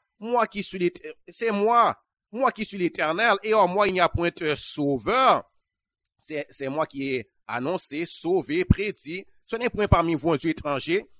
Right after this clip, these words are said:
Vous êtes mes témoins, dit l'Éternel. C'est moi qui suis Dieu. Je, je le suis dès le commencement, et nul ne délivre de ma main. J'agirai, qui s'y opposera ? Et ainsi parle l'Éternel, votre rédempteur,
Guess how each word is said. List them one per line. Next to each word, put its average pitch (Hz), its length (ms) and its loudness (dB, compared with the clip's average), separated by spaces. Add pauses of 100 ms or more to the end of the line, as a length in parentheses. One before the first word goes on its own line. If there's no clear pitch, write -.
Vous 247 180 -6
êtes - 220 0
mes 185 160 -2
témoins, 165 340 -4
dit 156 140 -6
l'Éternel. 156 580 0
C'est - 220 -6
moi 214 160 4
qui 165 160 -6
suis 139 240 -6
Dieu. 165 480 0 (300)
Je, 190 200 -2
je 403 240 0
le 226 100 6
suis 208 200 -4
dès 190 160 -2
le 175 100 4
commencement, 165 640 0
et 381 180 4
nul 247 240 -2
ne 220 120 4
délivre 196 380 -2
de - 180 -2
ma 160 200 4
main. 170 240 0 (400)
J'agirai, 185 760 0
qui 370 220 -6
s'y - 140 -4
opposera ? 175 640 2 (460)
Et 220 200 -8
ainsi 208 380 -6
parle 170 320 2
l'Éternel, 156 500 -2
votre 226 580 2
rédempteur, 165 840 0